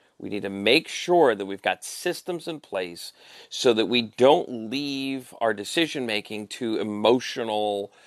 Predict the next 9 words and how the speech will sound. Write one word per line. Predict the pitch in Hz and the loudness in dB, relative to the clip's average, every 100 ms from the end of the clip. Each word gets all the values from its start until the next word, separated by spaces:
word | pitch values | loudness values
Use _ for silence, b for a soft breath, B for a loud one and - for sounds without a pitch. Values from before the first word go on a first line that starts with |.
| b b | b b
kind | - 104 101 | -4 0 2
of | 98 - | 0 -2
responses. | 104 - - 95 92 - 64 - - _ _ _ _ _ _ _ _ | -4 -4 0 0 0 -10 -12 -14 -20 _ _ _ _ _ _ _ _
We've | 131 107 - | -10 -10 0
got | 139 135 147 | 4 4 4
to | 156 | -2
have | 135 123 110 104 | -4 -2 -4 -4
it | 113 _ | -10 _
be | 101 101 98 | -14 -12 -14